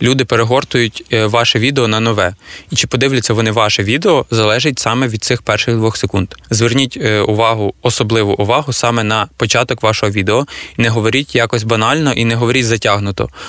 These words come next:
Говоріть швидко, говоріть чіпляюче, і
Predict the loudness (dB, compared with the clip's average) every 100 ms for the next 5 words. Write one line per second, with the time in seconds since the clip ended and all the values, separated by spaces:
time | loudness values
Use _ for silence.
0 | -4 0 2 2 0 2 2 0 0 0
1 | 2 0 0 -2 -6 -4 -4 0 0 2
2 | 0 0 0 0 -4 _ _ -20 -20 -20
3 | -6 0 2 2 2 2